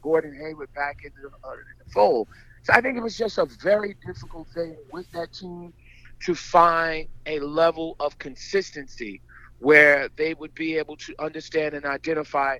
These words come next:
guys accepting their roles. I mean, you heard Terry Rozier. He was a little frustrated because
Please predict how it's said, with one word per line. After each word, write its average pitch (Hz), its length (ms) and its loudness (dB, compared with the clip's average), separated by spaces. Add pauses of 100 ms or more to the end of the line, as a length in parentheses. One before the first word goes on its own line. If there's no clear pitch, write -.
(340)
guys 156 400 4
accepting 143 480 -8
their 120 160 -10
roles. 151 460 2
I 123 60 -12
mean, 117 240 -18
you 113 80 -14
heard 120 220 -4
Terry 127 440 -4
Rozier. 190 640 6 (360)
He 185 240 0
was 185 200 6
a 175 60 4
little 175 280 6
frustrated 175 680 4 (220)
because 196 360 0